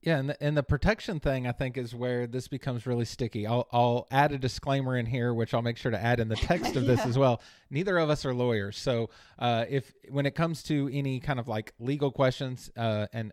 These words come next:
Speaker 1: a good time to mention, if y'all do have questions, go ahead and drop those in the chat. I'm watching the chat now, and we're gonna do some Q and A towards the end of this. Uh, legal, legal, legal questions we're probably not gonna be able to answer, but I think that's where,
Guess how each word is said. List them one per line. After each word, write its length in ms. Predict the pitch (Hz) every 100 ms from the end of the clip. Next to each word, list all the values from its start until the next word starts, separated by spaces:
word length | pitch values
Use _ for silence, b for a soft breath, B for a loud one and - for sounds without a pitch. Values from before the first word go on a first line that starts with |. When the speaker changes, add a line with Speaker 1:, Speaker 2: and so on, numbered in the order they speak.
| -
Speaker 1:
a 80 | 120
good 160 | 123
time 160 | 139 120
to 60 |
mention, 280 | 120 120 127
if 160 | 117 -
y'all 200 | 127 131
do 200 | 123 139
have 180 | 135 -
questions, 360 | 135 135 123
go 100 | 147
ahead 160 | 165 147
and 100 | 117
drop 220 | 120 117
those 200 | 131 117
in 60 | 113
the 60 |
chat. 300 | - 123 117 117
I'm 120 | 113
watching 280 | 110 - 110
the 80 |
chat 280 | 98 110 107
now, 180 | 110 107
and 100 | 104
we're 100 | 107
gonna 160 | 113 107
do 120 | 107
some 200 | - 98
Q 220 | - 110
and 100 | 104
A 220 | 104 107 B B B B
towards 220 | 135 113
the 120 | 110
end 140 | 110 113
of 60 |
this. 240 | 107 107 - B B
Uh, 180 | 123 113 B B
legal, 600 | - 131 208 185 175 165 -
legal, 380 | 143 156 190 170
legal 320 | 170 156 147
questions 480 | 156 143 - 139 120
we're 120 | 120
probably 360 | 143 131 123
not 240 | 120 117 110
gonna 160 | 123
be 160 | 113 113
able 160 | 113 110
to 80 |
answer, 320 | 107 143 - 127
but 100 | 131
I 60 |
think 200 | 196 196
that's 240 | 160 156 147
where, 300 | 139 131